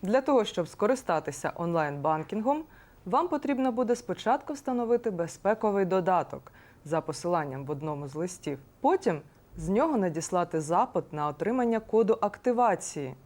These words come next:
який вам також надійде звичайним листом через декілька днів.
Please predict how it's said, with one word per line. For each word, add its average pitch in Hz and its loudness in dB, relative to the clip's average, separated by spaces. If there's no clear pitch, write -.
який 165 -2
вам 143 -4
також 214 0
надійде 208 0
звичайним 156 -2
листом 190 -6
через 143 -8
декілька 156 -2
днів. 170 -4